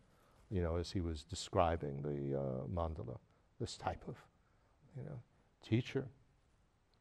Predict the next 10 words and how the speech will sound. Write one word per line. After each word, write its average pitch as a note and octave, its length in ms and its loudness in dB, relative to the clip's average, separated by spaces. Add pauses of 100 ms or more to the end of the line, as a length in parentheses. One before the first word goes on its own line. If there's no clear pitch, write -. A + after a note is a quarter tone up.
(320)
And, F2+ 400 2
uh, F2+ 220 2 (500)
I F#2+ 40 0
used F2+ 160 2
to F#2+ 60 -4
go F2+ 120 4
see F#2+ 260 0
him, A#2 340 0 (560)
and, A#2 460 2
uh, A2+ 520 10